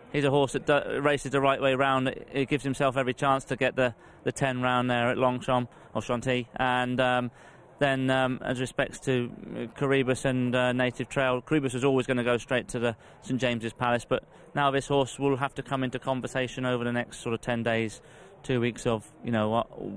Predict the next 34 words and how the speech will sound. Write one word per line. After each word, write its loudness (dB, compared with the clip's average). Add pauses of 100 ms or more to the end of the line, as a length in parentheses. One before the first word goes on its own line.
(140)
will -2
we 0
like 0
them 0
to -2 (300)
sort -2
of -2
take -2
each -10
other 0
on 2
again. -2
I -4
mean, 0
you 2
know, 2
we 4
all 4
know 6
that -2
Saint 0
James's 2
Palace 2
is 0
a 0
fantastic -2
race, 2
and 2
it's 0
the 4
last 4
chance 2
of -2
these 2